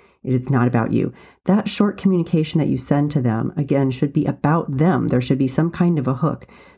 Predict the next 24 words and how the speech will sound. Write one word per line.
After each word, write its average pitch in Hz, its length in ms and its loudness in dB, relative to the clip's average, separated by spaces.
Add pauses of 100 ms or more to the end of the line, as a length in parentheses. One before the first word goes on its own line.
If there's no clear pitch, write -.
that - 140 2
indicates 147 480 2
that - 100 -2
you 170 160 4
know 170 260 2
a 151 60 -2
bit 135 160 2
about 127 300 0
them, 139 260 0
you've 143 160 0
done 147 260 2
some 160 220 0
research, 127 460 -2
and 143 180 0
that 139 80 0
you're 135 120 0
specifically 190 840 0
interested 147 600 0
in 135 140 0
them 113 320 -2 (360)
for 143 160 0
a 135 120 2
specific 143 560 0
reason, 139 520 0